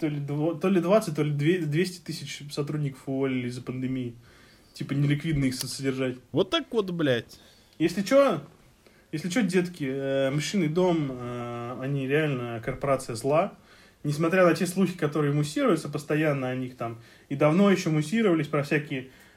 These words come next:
Speaker 1: там, э, то, что Уолт Дисней ел детей, то, что он был фашистом, то, что от него осталась голова, и ее, типа, в банке держат. Э, ну, несмотря на все эти дурные слухи, «Мышиный дом» — это очень-очень сильная, очень коварная компания в наше время.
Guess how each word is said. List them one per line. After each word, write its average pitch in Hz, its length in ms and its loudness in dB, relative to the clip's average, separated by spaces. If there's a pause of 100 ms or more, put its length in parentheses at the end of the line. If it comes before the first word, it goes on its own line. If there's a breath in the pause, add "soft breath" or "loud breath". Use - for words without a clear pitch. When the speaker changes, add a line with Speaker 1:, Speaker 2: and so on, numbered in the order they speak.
(100)
Speaker 1:
там, 127 300 -2
э, 127 260 -4
то, 135 80 -4
что 139 340 -2
Уолт 143 280 2
Дисней 143 360 2
ел 143 220 4
детей, 208 480 0
то, 147 140 0
что 151 160 -2
он 151 100 4
был 143 160 2
фашистом, 160 560 -2
то, 147 80 -4
что 143 180 -2
от 147 100 -2
него 147 180 2
осталась 131 340 0
голова, 151 720 4
и 170 60 2
ее, 165 220 0
типа, 147 220 -6
в 139 100 -4
банке 143 320 2
держат. 127 380 -6 (800 loud breath)
Э, 135 540 -2
ну, 180 160 2
несмотря 175 360 4
на 160 100 4
все 180 160 4
эти 147 120 0
дурные 156 360 2
слухи, 226 340 -2
«Мышиный 165 340 0
дом» — 190 200 2
это 156 160 -2
очень-очень 156 580 -2
сильная, 175 400 -4
очень 143 260 -4
коварная 147 440 0
компания 143 500 -2
в 127 40 -4
наше 131 260 -6
время. 135 380 -4